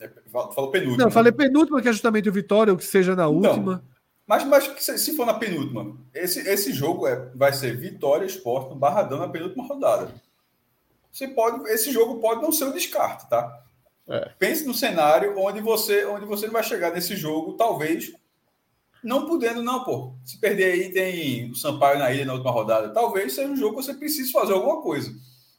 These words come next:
Speaker 1: E considerando
Speaker 2: É.
Speaker 1: isso, é esse ataque que vai fazer alguma coisa com essa defesa
Speaker 2: É.
Speaker 1: do Vitória? Difícil.
Speaker 2: E aí algo mais grave, Cássio. E aí algo mais grave.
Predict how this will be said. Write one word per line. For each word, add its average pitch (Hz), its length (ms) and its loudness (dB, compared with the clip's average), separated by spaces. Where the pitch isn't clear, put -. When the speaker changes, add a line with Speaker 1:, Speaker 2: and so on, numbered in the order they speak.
Speaker 1:
E 160 120 -14
considerando 214 640 0
Speaker 2:
É. 156 40 -2
Speaker 1:
isso, 151 380 -6
é 165 120 4
esse 175 200 2
ataque - 420 0
que - 100 -16
vai 147 120 0
fazer 131 180 -2
alguma 131 220 -2
coisa 120 180 -8
com 131 100 -6
essa 131 140 -6
defesa 120 300 -4
Speaker 2:
É. - 20 -6
Speaker 1:
do 110 80 -14
Vitória? 107 560 -2
Difícil. 330 300 -8
Speaker 2:
E 302 100 4
aí 320 220 4
algo 294 220 2
mais 277 220 0
grave, 196 360 2
Cássio. - 520 -6
E 226 120 -2
aí 202 120 4
algo 196 200 2
mais 196 180 -2
grave. 117 500 -4